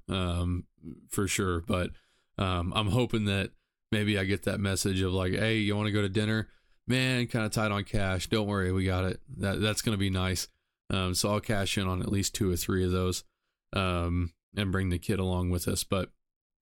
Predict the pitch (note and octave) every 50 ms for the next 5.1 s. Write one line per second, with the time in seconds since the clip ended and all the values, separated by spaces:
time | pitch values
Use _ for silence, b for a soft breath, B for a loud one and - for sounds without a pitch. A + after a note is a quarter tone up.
0 | _ _ _ _ _ _ _ _ _ _ _ _ - B2 C3 B2+ - - E3+ D#3+
1 | C#3 A2 A#2 A2+ - - G#2 D#2+ - - G#2+ G#2+ G2+ G2 G2 G2 F2 b b b
2 | b b - A2+ A2 G#2 A2 A#2 A#2 A2 G#2+ G#2+ G2+ G#2+ G2+ G#2 G#2 - A2+ G#2
3 | G2 F#2 F#2 G2 A2+ G#2 G2 F#2+ F#2+ G2 F#2+ - G#2 G2 F#2+ F#2 G2 G2 F2+ -
4 | G#2 - - G#2 G#2+ G2+ F2+ - - A#2 G#2 F#2+ E2+ E2+ E2+ E2+ E2+ - - -
5 | -